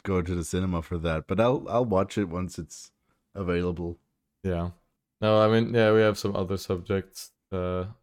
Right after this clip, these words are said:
Speaker 2: I mean, the Napoleon one looked somewhat interesting. I don't know when that came, uh, when that's coming out. Oh, that's in
Speaker 1: Oh, the
Speaker 2: November.
Speaker 1: historic, uh, Napoleon
Speaker 2: Yeah,
Speaker 1: movie?
Speaker 2: with walking,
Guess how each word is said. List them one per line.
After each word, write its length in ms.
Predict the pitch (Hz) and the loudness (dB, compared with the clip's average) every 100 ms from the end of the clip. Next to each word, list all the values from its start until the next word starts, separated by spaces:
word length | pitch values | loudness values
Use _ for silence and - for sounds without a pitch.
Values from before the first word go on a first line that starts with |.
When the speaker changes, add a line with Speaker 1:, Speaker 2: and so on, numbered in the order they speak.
| _ _ 135 | _ _ 2
Speaker 2:
I 40 | |
mean, 420 | 139 131 117 117 | 2 2 -2 -2
the 100 | 110 | 0
Napoleon 760 | 110 101 110 120 143 123 107 104 | 0 0 2 4 4 0 0 -2
one 220 | 101 98 | -2 -2
looked 340 | 98 - _ | -4 -6 _
somewhat 300 | - 104 98 | -6 -2 0
interesting. 680 | 98 98 110 - 113 113 127 | 0 -2 -4 -2 -2 -2 -2
I 20 | - 101 | -6 -6
don't 140 | 101 | -2
know 140 | 101 | -2
when 120 | 98 95 | -2 -2
that 200 | 95 - | -6 -4
came, 200 | 104 95 - | -4 -4 -6
uh, 220 | 98 95 | -6 -6
when 120 | 95 | -6
that's 200 | 95 90 | -8 -8
coming 280 | - 98 92 | -10 -10 -8
out. 220 | 90 95 - _ _ _ _ | -10 -12 -18 _ _ _ _
Oh, 60 | 95 | -2
that's 120 | 95 | 2
in 60 | |
Speaker 1:
Oh, 160 | 110 117 | 2 4
the 40 | 117 | 2
Speaker 2:
November. 240 | 107 98 | 2 2
Speaker 1:
historic, 680 | 90 87 98 101 107 - - 113 | 0 2 2 4 2 -2 -4 0
uh, 260 | 101 95 | 2 2
Napoleon 640 | 92 87 92 95 101 107 104 | 0 -2 -2 0 0 -2 -4
Speaker 2:
Yeah, 180 | 107 95 | -2 0
Speaker 1:
movie? 100 | 98 | 0
Speaker 2:
with 120 | 101 | -2
walking, 840 | 101 92 98 - 101 95 95 98 | -2 0 0 0 -4 -2 -4 -6